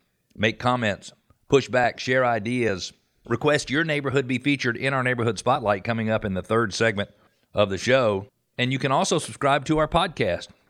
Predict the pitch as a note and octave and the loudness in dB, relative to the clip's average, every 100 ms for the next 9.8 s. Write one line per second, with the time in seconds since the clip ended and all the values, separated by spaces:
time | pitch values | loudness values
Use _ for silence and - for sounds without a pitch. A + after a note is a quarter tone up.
0 | _ - F2 G#2 G2+ G#2+ A#2+ C3+ C#3 B2+ | _ -8 -2 0 0 2 2 2 2 2
1 | G#2+ E2+ A2+ A2+ F2+ A2 G2+ E2+ - A#2 | 0 0 0 0 -2 -2 -2 -4 0 2
2 | B2+ G#2 G2+ G2 G2+ G#2+ A#2 G2+ G2 G2 | 2 0 -2 0 0 0 0 0 0 -2
3 | - A2+ B2+ C3+ G#2+ G2+ G#2+ G2 F2+ A2 | -2 2 4 4 2 0 -2 -4 -2 -2
4 | F#2+ G#2 G2+ G2 F2+ G2+ - _ B2 G#2+ | 0 -2 -2 -4 -2 -2 -2 _ 2 2
5 | F2+ F2+ F2 C3+ - - A2+ - - - | 0 -4 -4 -4 -8 -6 -6 -6 -4 -2
6 | - C3+ A#2+ A#2 A#2 A2+ G#2+ F#2+ A#2 A2 | 0 2 2 2 0 0 -2 -2 2 0
7 | E2+ G2 F#2+ F2 A#2 C3 A#2+ G2+ A2+ A2 | 0 -4 -4 -2 -4 -2 -4 -2 -2 0
8 | G2 F2+ A#2+ B2 A2+ A#2+ A2+ A#2+ A2 F#2+ | -2 0 0 0 -2 -2 -2 -2 -6 -4
9 | A2 A2 B2+ - G#2 F2+ F2 F2 | -2 0 -2 -2 0 0 -2 -6